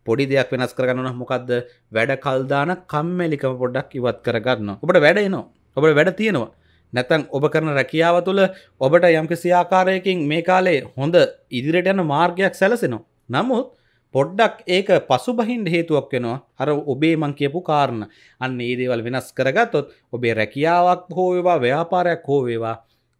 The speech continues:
අනිවාර්යෙන්ම අතිශයම සාර්ථක වෙනවා. දැන් චුට්ටක්, අ, මේ මාසේ මුල් භාගයේදී පොඩි පොඩි හිතෙනවා මෙහෙම දේවල් කළ යුතුයි කියලා සැලසුම් කරනවා. අර ක්‍රියාත්මක නොවීම අර මුලින් කිව්වා වගේ තමා මේ පසුබෑමට හේතු වෙන්නේ.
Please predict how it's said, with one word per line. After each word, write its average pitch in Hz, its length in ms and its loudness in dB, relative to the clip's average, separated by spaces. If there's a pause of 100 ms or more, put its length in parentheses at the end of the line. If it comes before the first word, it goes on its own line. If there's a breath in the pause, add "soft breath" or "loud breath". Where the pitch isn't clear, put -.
අනිවාර්යෙන්ම 123 680 -2 (120)
අතිශයම 131 540 -6
සාර්ථක 113 500 -6
වෙනවා. 107 240 -6 (220 soft breath)
දැන් 143 220 0
චුට්ටක්, 170 520 -4
අ, 135 140 2
මේ 127 180 -6
මාසේ 143 320 -2
මුල් 139 180 -2
භාගයේදී 165 540 -2
පොඩි 147 200 -2
පොඩි 165 260 2 (580 loud breath)
හිතෙනවා 170 380 0
මෙහෙම 151 240 -2
දේවල් 147 180 4
කළ 143 240 0
යුතුයි 151 320 -4
කියලා 143 220 -4
සැලසුම් 135 360 -4
කරනවා. 156 380 -2 (300)
අර 113 180 -6
ක්‍රියාත්මක 123 480 -4
නොවීම 143 340 -4
අර 139 100 -4
මුලින් 131 260 -4
කිව්වා 143 300 0
වගේ 156 160 0 (280 loud breath)
තමා 151 260 -2
මේ 151 140 -2
පසුබෑමට 139 420 -2
හේතු 151 240 0
වෙන්නේ. 151 300 -2